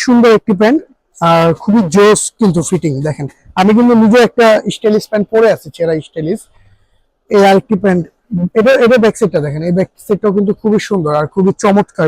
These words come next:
ব্যাক সাইডটি। আর এগুলো প্রত্যেকটা ফ্যাব্রিকে কিন্তু স্টিচ থাকবে, স্টিচেবল ফ্যাব্রিক। তো এগুলোর সাইজ অ্যাভেলেবল আছে, প্রাইস পড়বে only ফাইভ হান্ড্রেড। যারা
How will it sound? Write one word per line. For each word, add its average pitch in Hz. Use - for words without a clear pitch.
ব্যাক 147
সাইডটি। 147
আর 170
এগুলো 220
প্রত্যেকটা 240
ফ্যাব্রিকে 208
কিন্তু 220
স্টিচ -
থাকবে, 156
স্টিচেবল 214
ফ্যাব্রিক। 147
তো 220
এগুলোর 254
সাইজ 214
অ্যাভেলেবল 247
আছে, 302
প্রাইস 214
পড়বে 233
only 226
ফাইভ 196
হান্ড্রেড। 175
যারা 220